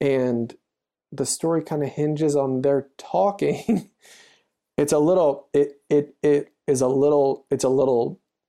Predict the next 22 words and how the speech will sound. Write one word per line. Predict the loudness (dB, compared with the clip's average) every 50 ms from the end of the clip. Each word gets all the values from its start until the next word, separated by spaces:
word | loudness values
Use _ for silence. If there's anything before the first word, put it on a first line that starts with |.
| _ _ _ _ _ _ _ _ -6 -6
difficult | -2 -2 -2 -2 0 -2 -4 -2 -2 -2 0 0 -2 -4 -6 -12 _
to | -6 -4 -4
bring | -2 -2 -2 -2 -2 -4
passion | -6 -6 -4 -4 -4 -4 -6 -6 -6 -6 -6 -8 -10 -14 _ _ _ _ _ _ _ _ _ _ _ -6
and, | -4 -2 -2 -2 -2 -4 -6 -8 -12 _ _ _ _ _ _ _ _ _ _ _ _ _ _ _ -20 -20 _ _
um, | -6 -6 -6 -4
some | -4 -2 -2 -2
sort | 0 0 0 0
of | 0 -2
emotional | -2 -2 -2 0 0 0 0 -2 -2 -4 -4 -2 -2 -2
value | -2 -2 -2 -2 -2 -2 -4 -4
to | -4 -6 -6
the | -6 -4
story. | -8 -2 0 0 0 2 0 -4 -8 -14 _ _ _ _ _ _ _ _ _ _ _
So | -8 -2 0 2 2 4 2 2 0 -4 -4 -2
there's | 2 2 2 4
been | 2 2 2
a | 0
few | 0 -2 0 0 0 -2
cases | 0 0 0 0 0 0 0 0 0 0 0
where | 0 0 2 0 0 -2 -4 -8 _ _
that's, | -4 0 0 0 0 -2